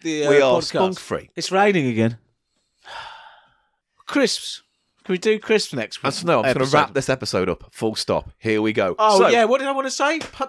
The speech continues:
Speaker 1: pun it willow.
Speaker 2: <laughs> That's it.
Speaker 1: <laughs> Yeah,
Speaker 2: Pun
Speaker 1: I
Speaker 2: it
Speaker 1: said it.
Speaker 2: willow.
Speaker 1: Keep that in. Just think of, just, I'd like you to, I'd like to suggest that as maybe the title of the episode
Speaker 2: Pun
Speaker 1: this
Speaker 2: it
Speaker 1: week.
Speaker 2: window.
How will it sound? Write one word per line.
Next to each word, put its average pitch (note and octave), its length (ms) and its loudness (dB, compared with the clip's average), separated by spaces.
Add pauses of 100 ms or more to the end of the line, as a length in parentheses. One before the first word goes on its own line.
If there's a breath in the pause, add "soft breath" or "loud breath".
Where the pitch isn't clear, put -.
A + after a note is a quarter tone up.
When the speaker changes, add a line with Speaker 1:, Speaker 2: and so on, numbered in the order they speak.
Speaker 1:
pun C4+ 240 -4
it C4+ 120 -4
willow. E3+ 460 0 (120)
Speaker 2:
<laughs> - 100 -20
That's - 420 4
it. G#4 240 6 (420)
Speaker 1:
<laughs> - 60 -20
Yeah, C4+ 220 -4 (100)
Speaker 2:
Pun B3 140 4
Speaker 1:
I - 20 4
Speaker 2:
it - 100 4
Speaker 1:
said C#4+ 180 8
it. A#3+ 40 4
Speaker 2:
willow. A2 240 0 (140)
Speaker 1:
Keep C#4 240 -2
that G#3+ 260 0
in. G2 240 -8 (160)
Just - 240 -2
think D4 220 -4
of, B4+ 160 -14
just, D4+ 200 -4 (220 soft breath)
I'd A3 80 -4
like C4+ 220 2
you B3+ 100 -2
to, A3 220 -6 (180)
I'd G3 100 2
like A#3+ 180 2
to G3+ 200 2 (340 soft breath)
suggest A3+ 680 -4
that D2+ 240 -14 (260)
as - 160 -14
maybe C#3 280 -2
the B2 100 -8
title A#2 320 -4
of G2+ 80 -6
the G#2 100 -2
episode E2+ 560 -10
Speaker 2:
Pun D3+ 140 -2
Speaker 1:
this B2+ 80 -2
Speaker 2:
it A#2 60 -4
Speaker 1:
week. F#2+ 80 2
Speaker 2:
window. E2 360 -4